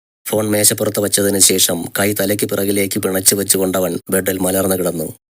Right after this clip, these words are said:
അപ്പോഴും ആ പുഞ്ചിരി അവന്റെ ചുണ്ടിലുണ്ടായിരുന്നു. എന്നെ നിന്നിലേക്ക് അടുപ്പിച്ച ഘടകം നീ സിദ്ധുവിന്റെ അനിയത്തിയാണെന്നതോ പപ്പനങ്കിളിന്റെ മകളാണെന്നതോ അല്ല പെണ്ണെ.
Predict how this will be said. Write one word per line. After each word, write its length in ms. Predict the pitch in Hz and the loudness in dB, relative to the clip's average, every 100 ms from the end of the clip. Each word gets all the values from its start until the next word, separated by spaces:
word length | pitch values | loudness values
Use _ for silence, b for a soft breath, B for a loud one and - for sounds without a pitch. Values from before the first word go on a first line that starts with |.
| _ _ - 101 | _ _ -6 -4
അപ്പോഴും 400 | 104 107 104 101 | 0 0 2 0
ആ 100 | 98 | 0
പുഞ്ചിരി 480 | 101 98 101 98 | 0 0 0 0
അവന്റെ 320 | 95 90 87 87 | 0 0 0 0
ചുണ്ടിലുണ്ടായിരുന്നു. 880 | 95 90 90 87 85 87 85 82 82 - _ _ _ - | 0 0 -2 -2 -2 -2 -2 -6 -10 -16 _ _ _ -2
എന്നെ 220 | 101 104 | 0 2
നിന്നിലേക്ക് 480 | 104 104 101 101 98 | 0 0 0 0 0
അടുപ്പിച്ച 340 | 98 98 98 95 | -2 0 0 0
ഘടകം 420 | 92 98 92 82 - - 120 | 0 0 -2 -4 -10 -4 0
നീ 100 | 123 | 2
സിദ്ധുവിന്റെ 480 | 120 120 117 110 | 2 0 0 0
അനിയത്തിയാണെന്നതോ 960 | 107 113 110 107 104 101 95 92 92 - - | 0 0 0 0 0 0 0 0 -2 -4 -4
പപ്പനങ്കിളിന്റെ 600 | 95 98 101 98 98 98 | -2 -2 -2 0 0 0
മകളാണെന്നതോ 680 | 92 98 101 95 92 92 90 | 0 2 2 2 2 2 2
അല്ല 200 | 87 98 | 2 0
പെണ്ണെ. 380 | 92 87 80 | 0 -2 -4